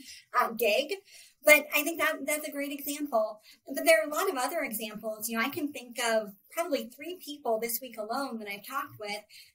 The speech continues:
who are actually in consulting engagements with their former employer. So maybe they got to a point in their life where they wanted to do something different. They wanted different balance, different control.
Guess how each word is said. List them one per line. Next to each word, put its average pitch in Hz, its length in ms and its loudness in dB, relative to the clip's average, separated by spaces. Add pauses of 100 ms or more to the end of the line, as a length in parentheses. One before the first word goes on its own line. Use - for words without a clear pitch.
who 285 160 0
are 269 120 4
actually 262 720 0
in 254 240 -6
consulting 233 640 0
engagements 220 680 -8
with 269 180 -8
their 233 300 -4
former 277 580 0
employer. 294 640 -6 (360)
So 320 200 10
maybe 320 240 2
they 311 160 2
got 294 200 4
to 277 100 -6
a - 20 -8
point 262 240 -12
in 240 60 -14
their 233 140 -8
life 233 360 -4
where 226 120 -6
they 240 380 -6 (100)
wanted 233 440 -4
to - 80 -8
do 226 120 -14
something 220 320 -8
different. 330 460 2
They 240 120 -8
wanted 214 320 -10 (140)
different 214 320 -12
balance, 254 520 0
different 208 300 -14
control. 247 640 -4